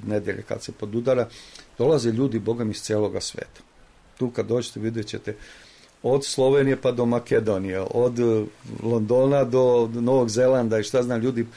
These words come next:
centriraju taj dan da budu u Valjevu, da se provedu i da se vide sa mnogim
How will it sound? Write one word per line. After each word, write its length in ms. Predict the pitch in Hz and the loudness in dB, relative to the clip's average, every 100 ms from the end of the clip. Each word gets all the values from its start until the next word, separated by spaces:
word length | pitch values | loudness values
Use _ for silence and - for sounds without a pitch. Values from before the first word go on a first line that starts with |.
| - - - - | -20 -20 -18 -4
centriraju 600 | 120 113 127 135 127 117 | -2 -2 2 4 4 2
taj 220 | 127 113 | 0 0
dan 260 | 117 113 | 0 0
da 80 | 107 | 0
budu 280 | 104 110 98 | -2 -6 -6
u 100 | 98 | -2
Valjevu, 440 | 113 117 120 110 107 - - - | 0 0 0 -2 -6 -16 -14 -8
da 100 | 98 | -4
se 160 | 131 | -6
provedu 500 | - 107 98 113 117 | -4 -2 2 2 2
i 40 | 113 | -2
da 140 | 110 | -2
se 160 | - 104 | -2 -4
vide 240 | 107 107 | -4 -4
sa 140 | - | -4
mnogim 420 | 98 101 90 98 | -4 -4 -6 -12